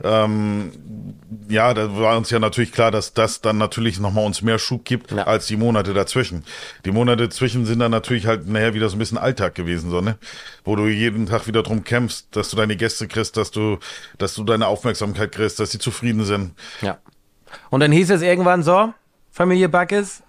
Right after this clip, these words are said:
Speaker 2: es, es, es ist soweit. Es
Speaker 1: Hm.
Speaker 2: wird tatsächlich jetzt endlich mal ausgestrahlt. Wie groß war da die Nervosität?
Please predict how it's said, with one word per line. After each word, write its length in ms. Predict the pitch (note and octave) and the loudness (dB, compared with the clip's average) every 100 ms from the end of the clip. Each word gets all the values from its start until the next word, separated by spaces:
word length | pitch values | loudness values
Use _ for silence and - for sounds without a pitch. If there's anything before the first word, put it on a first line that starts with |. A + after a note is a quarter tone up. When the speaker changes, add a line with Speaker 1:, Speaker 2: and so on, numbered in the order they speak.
| _ _ _ | _ _ _
Speaker 2:
es, 240 | - - | -8 -2
es, 180 | D3 D3+ | 2 2
es 160 | E3 D#3 | 2 2
ist 140 | G3 | 2
soweit. 440 | E3+ C3+ A2+ F#2+ - _ - | 2 2 2 0 -8 _ -4
Es 140 | G#2+ | -2
Speaker 1:
Hm. 40 | D#2+ | 0
Speaker 2:
wird 140 | A#2 | 0
tatsächlich 380 | A2+ A#2 C#3 B2+ | 0 2 2 2
jetzt 140 | A2+ | 2
endlich 220 | C3 B2+ | 0 -2
mal 100 | A2+ | -2
ausgestrahlt. 540 | A2+ B2 G#2+ - F2+ E2+ - - - | -4 -4 -4 -2 -4 -6 -12 -18 -16
Wie 120 | - A#2 | -6 -2
groß 360 | B2+ C3 - | 0 0 0
war 140 | B2 A#2+ | 0 2
da 100 | A2+ | 0
die 120 | A2 | 0
Nervosität? 800 | G#2+ G2+ G2+ G#2 - G2 - | 0 0 -4 -6 -2 -4 -4